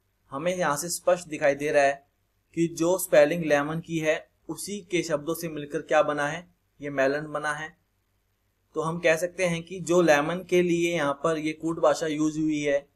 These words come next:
वही हम मेलन के लिए यूज़ कर सकते हैं उन्हीं अक्षरों के लिए।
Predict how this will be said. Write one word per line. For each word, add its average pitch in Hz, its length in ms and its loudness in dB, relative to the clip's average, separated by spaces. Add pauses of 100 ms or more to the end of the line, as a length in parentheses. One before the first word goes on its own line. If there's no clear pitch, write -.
(340)
वही 147 260 0
हम 165 140 -4
मेलन 156 300 0
के 165 140 -6
लिए 160 100 0
यूज़ 156 260 -2
कर 160 80 0
सकते 160 300 -8
हैं 165 140 -6
उन्हीं 156 240 -8
अक्षरों 156 320 -8
के 160 160 -6
लिए। 156 240 -6